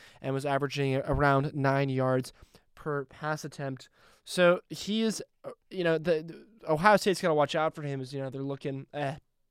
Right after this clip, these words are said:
ahead to next week. And, I mean, what a huge game, not only for the, obviously the, the Big Ten, uh, championship, re-, you know, you know, what's gonna happen there and the consequences of that matchup just in terms of the Big Ten championship,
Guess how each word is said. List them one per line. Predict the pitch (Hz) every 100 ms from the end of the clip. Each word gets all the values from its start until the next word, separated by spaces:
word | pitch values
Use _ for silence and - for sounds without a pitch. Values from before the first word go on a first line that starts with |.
| _ - -
ahead | 151 156
to | 139
next | 135 123
week. | 147 156 143 - _ - - -
And, | 147 143
I | 147
mean, | 135
what | 156
a | 170
huge | 143 180 160 139
game, | 151 160
not | 147 143
only | 147 147
for | - 151
the, | 135 135 127 127 _ _ _ _ _ _ - - -
obviously | 147 139 143
the, | 131 - - -
the | 139
Big | 165 156
Ten, | - 165 147 143
uh, | 147 135 127
championship, | - 156 151 139 - 135 139
re-, | 151
you | 156
know, | 131 127 -
you | 139
know, | 127
what's | 131 -
gonna | 131
happen | 127 120 127
there | 139 160 151
and | 135
the |
consequences | - 139 135 - 135 - 131 - - - -
of | 127
that | 143 147
matchup | 143 139 139
just | 127 160 151
in |
terms | 135 135
of | 131
the |
Big | 131 131
Ten | 135 123
championship, | - 170 156 - 131